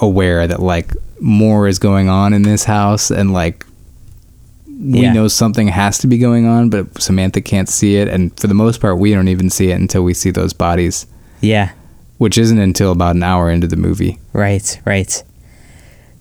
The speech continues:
Speaker 2: That's, that's really interesting, 'cause, uh, I, I almost had the opposite feeling, 'cause you have a, a, a girl, a, or a woman in a, a strange, a stranger's house, basically, and it is, like, a big, creepy house. And so this article is saying, uh,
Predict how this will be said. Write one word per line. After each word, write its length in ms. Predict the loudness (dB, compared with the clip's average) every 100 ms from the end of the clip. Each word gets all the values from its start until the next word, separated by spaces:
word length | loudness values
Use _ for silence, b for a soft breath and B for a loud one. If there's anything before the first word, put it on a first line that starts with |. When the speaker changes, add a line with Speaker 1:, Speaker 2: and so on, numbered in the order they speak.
| -10 -2
Speaker 2:
That's, 300 | -2 0 -2
that's 300 | 0 0 2
really 160 | 2
interesting, 440 | 2 0 0 0 0
'cause, 200 | -2 0
uh, 340 | 2 2 2
I, 120 | 0 0
I 120 | 0
almost 240 | 2 2
had 220 | 2 0 2
the 260 | 2 2
opposite 560 | 0 -2 0 0 0 0
feeling, 400 | 0 2 2 0
'cause 260 | -2 -2 -6 B B
you 160 | -2 2
have 160 | 2 2
a, 60 | 2
a, 440 | 0 0 0 0
a 40 | 0
girl, 380 | 0 2 2
a, 320 | 0 0 0 0
or 120 | 2
a 80 | 2
woman 420 | 2 2 2 2
in 180 | 2 2
a, 400 | 2 2 0 0 -2 0
a 80 | -2
strange, 420 | 0 0 0 -2
a 180 | -4 -2
stranger's 380 | 0 0 0
house, 240 | 0 -2 0
basically, 480 | -2 -2 -2 0 0
and 160 | -2 -6 B B
it 80 |
is, 80 | 0
like, 140 | 0 0
a 60 |
big, 300 | 0 -2 -2
creepy 320 | -4 -2 0 0
house. 340 | 0 0 -4 -8 B B B
And 120 | -2
so 220 | 0 0
this 220 | 2 2 2
article 260 | 0 0
is 80 | 0
saying, 380 | 0 2 2 0 B B B -2
uh, 580 | 2 2 2 2 0